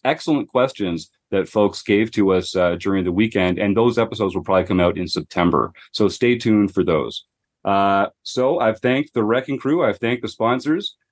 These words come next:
Um, I know we picked up a couple new premium members th-, this week, but my flight got canceled. I just got home, like, an hour ago.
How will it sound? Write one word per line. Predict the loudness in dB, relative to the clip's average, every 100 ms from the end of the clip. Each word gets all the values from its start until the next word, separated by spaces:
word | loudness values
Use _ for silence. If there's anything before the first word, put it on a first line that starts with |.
| _
Um, | -2 0 0 0
I | 0 2
know | 4 2
we | 2
picked | 0 0
up | -2 -2
a |
couple | -2 -2 0
new | -2
premium | -2 -2 0 2
members | 0 0 -2 -2
th-, | -2 -4 0
this | -2
week, | 2 0
but | 2
my | 2 2
flight | 2 0
got | 2 0
canceled. | 0 -2 -2
I | 0 -2
just | 0 -2 0
got | 0 2
home, | 0 0
like, | 0 -2
an | -2
hour | -2 0 0
ago. | 0 0 0